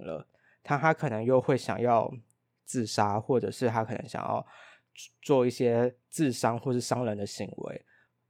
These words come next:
那相对来说，他在住院的时候什么都不用烦恼，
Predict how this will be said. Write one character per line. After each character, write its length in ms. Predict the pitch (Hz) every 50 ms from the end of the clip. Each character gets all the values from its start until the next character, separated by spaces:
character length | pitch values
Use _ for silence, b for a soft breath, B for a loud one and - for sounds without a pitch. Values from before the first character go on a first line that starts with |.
| - 165
那 140 | 175 160 135
相 320 | - - - 147 147 156
对 140 | 156 175 151
来 180 | 123 113 113
说， 160 | 110 - 139 123
他 140 | 110 135
在 100 | 139 139
住 260 | 135 - - 147 131 131
院 140 | 135 123
的 80 | 110 107
时 100 | 101 -
候 80 | 113 110
什 160 | 104 - 120
么 80 | 104
都 120 | 107 120 113
不 100 | - 113
用 160 | 107 107 110
烦 240 | 110 - 101 101 107
恼， 160 | 107 101 -